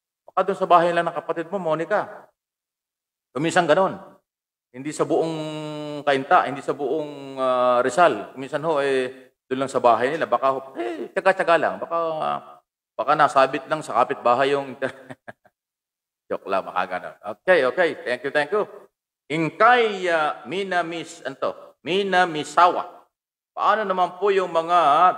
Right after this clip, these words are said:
drug lord? Nasa gobyerno naman. Pala ang mga sunda-, ano? Ah,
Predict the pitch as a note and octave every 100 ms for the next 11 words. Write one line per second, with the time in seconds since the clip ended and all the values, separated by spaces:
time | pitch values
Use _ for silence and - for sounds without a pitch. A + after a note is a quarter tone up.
0 | - D3+ E3+ E3 G3 D#3 - D#3 D#3 -
1 | C#3 B2 F3 F#3+ F3+ C#3+ E3 C#3+ G#2+ -
2 | _ _ _ - C#3+ E3 D3 D3+ D#3 D3+
3 | C#3+ B2 D3+ D#3 C#3 D3+ F#3 - - _
4 | _ - G#2+ A#2 B2+